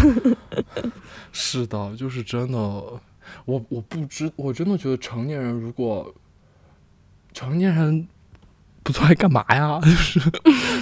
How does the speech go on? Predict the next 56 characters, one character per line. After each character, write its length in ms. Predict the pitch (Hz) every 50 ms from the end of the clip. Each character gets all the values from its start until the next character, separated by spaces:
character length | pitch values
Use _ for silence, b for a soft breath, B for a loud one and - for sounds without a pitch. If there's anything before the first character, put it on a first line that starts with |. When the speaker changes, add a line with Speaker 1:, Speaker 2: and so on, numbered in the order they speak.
| - 330 -
Speaker 2:
没 60 | 156
什 200 | 147 339 - 233
么。 80 | 208 - -
<laughs> 80 | - - - - - - - - - - - - - - - - - - - - - - 494 - - - - - - - 453 440 415 392 - - _ - _ - 349 B B B B B B B B B B B B _ _ _
我， 140 | - - 165 - _ _
我 200 | - 135 123 120
要 140 | 120 131 147
就 140 | 156 180 175
是 80 | 170
可 140 | 143 135 120
能 120 | 113 117 127
还 120 | 127 123
有 100 | 117 110
挣 260 | - - 160 139 117
钱 280 | 113 - 107 98 98 104
这 120 | 123 127
个 100 | 113 113
选 300 | 110 - - 104 92 - 101
项， 280 | - 98 90 92 104 104
但 140 | 123 127
是， 340 | 123 - 120 110 107 107 - - - b b b b b b b _ _ _ -
呃， 360 | 120 117 107 104 101 98 82 -
但 120 | - 131 139
是 60 | 151
那 80 | 160 151
个 80 | 143
挣 220 | 135 - 165 143 127
钱 200 | 104 117 104 110
不 100 | - 175
也 140 | 135 104
是 160 | 110 - - 127
为 120 | 139 135
了 120 | 117 110 104
能 220 | 101 95 95 98
够 500 | 101 117 110 107 104 104 62 - - - _ _ _ _ _ _ _
享 240 | - - 120 101 95
受 160 | 101 - 127
优 140 | 117 120 135
势， 220 | 131 120 - - - B B
<laughs> 120 | B B B
就 120 | B - 135
是 80 | 127
比 100 | - 110
如 80 | 104 107
说 160 | 107 123 117
开 240 | - - 131 123 120
一 40 | 110
些 100 | 117 110
好 200 | 95 95 - 80
的 80 | 104
房 260 | - - 92 92 95
间 200 | 92 101 104 101
啊 80 | 101 104
之 220 | 101 - - 104 101
类 80 | 92
的， 240 | 98 95 82 - 82